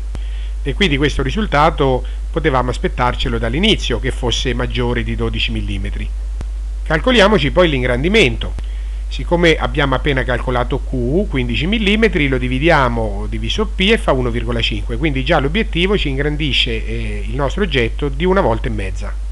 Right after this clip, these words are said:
Perciò adesso passiamo all'oculare e, eh, richiediamo che l'ingrandimento sia dieci volte, così che una volta e mezza e, e poi dieci volte fa quindici volte, che è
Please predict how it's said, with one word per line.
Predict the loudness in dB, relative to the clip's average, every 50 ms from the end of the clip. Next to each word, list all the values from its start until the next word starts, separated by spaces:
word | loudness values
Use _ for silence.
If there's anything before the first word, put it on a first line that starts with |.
| -6 -6 -6 -6 -6 -6 -6 -6 -4 -4
Perciò | -2 0 2 4 6
adesso | 6 6 6 6 4 0
passiamo | 0 0 0 2 2 2 4 2 2
all'oculare | 2 0 0 0 0 0 0 0 0 0 2 2 2 2 2 2
e, | 2 4 4 4 2 2 0 -2 0 0
eh, | -2
richiediamo | -2 -2 -2 0 2 4 4 6 6 4 4 4 2 2 2
che | 2 2 2 2 2 0 -2 -2
l'ingrandimento | -2 -2 0 0 2 2 2 2 4 4 4 2 2 0 0
sia | 0 0 0 2 2 2 2
dieci | 2 0 0 0 0
volte, | -2 -4 -4 -4 -4 -6 -6 -6 -6 -6 -6 -6 -6 -6 -6 -6 -6 -4
così | -4 -4 -2 0 0 0 2
che | 4 4 4 4
una | 4 4 2
volta | 2 2 2 0 0
e | 0
mezza | 2 2 4 4 2 2 -2 -4 -4 -4 -4 -2
e, | 0 2
e | 2 2 2 0 0 -2 -2 -2
poi | -2 -2 -2 -2 -2
dieci | -2 -2 0 0 2
volte | 4 4 4 4 2 0 -2
fa | -2 -2
quindici | -2 0 0 0 0 0 0 0 0 2
volte, | 2 2 2 2 0 0 0 0 0
che | 0 2 2 2 2
è | 0